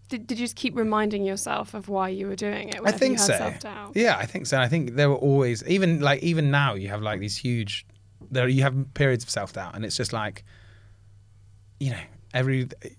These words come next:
Speaker 2: it, you just do. And you
Speaker 1: Mm.
Speaker 2: can't, you just gotta kind of, <laughs> kind of push through, which is,
Speaker 1: Yeah.
Speaker 2: like, n-, not, like, great advi-, I know it's not great advice, but, like, when you kind of think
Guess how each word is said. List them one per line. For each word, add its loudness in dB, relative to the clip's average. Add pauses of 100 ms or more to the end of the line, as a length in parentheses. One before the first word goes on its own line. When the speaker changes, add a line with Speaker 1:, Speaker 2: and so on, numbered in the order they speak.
(420)
Speaker 2:
it, 0
you 6
just 4
do. 2 (340)
And 0
you 4
Speaker 1:
Mm. 0
Speaker 2:
can't, 0 (840)
you -6
just -8
gotta -2
kind 0
of, -2 (180)
<laughs> -8
kind 2
of -6
push -4
through, -2 (420)
which 4
is, 4
Speaker 1:
Yeah. 6
Speaker 2:
like, 2
n-, 0 (340)
not, 0
like, 0 (160)
great 0
advi-, -4 (120)
I 4
know 4
it's -4
not -6
great 0
advice, -4
but, -8 (100)
like, -10 (680)
when -4
you -4
kind -2
of -6
think -6